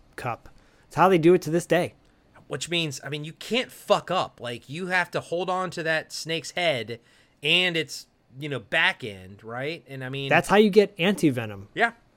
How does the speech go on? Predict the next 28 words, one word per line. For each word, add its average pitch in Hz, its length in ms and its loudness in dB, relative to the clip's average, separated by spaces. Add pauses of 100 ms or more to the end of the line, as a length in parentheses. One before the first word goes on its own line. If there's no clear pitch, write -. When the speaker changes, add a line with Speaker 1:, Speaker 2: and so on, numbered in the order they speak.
(120)
Speaker 2:
Uh-huh. 165 280 -4 (120)
Yeah. 190 200 -2 (440)
But, 170 100 -10
I 180 40 -6
mean, 185 240 -4
the 165 80 -6
fact 196 320 -8
that 165 180 -6
the 127 140 -16 (160)
actress, - 760 -6
Robin 156 440 0
Riker's 139 580 -4
actually 123 480 -6
fucking 117 380 -8
doing 117 260 -10
it, 113 180 -12
I, - 240 -16
I 170 40 -14
can't 202 280 -8
imagine 151 760 -8 (400)
the 139 120 -4
insurance 151 460 -2
companies 131 500 -8
would 127 240 -10
let 151 220 -4
you 131 160 -6
nowadays, 131 600 0
unless 185 420 0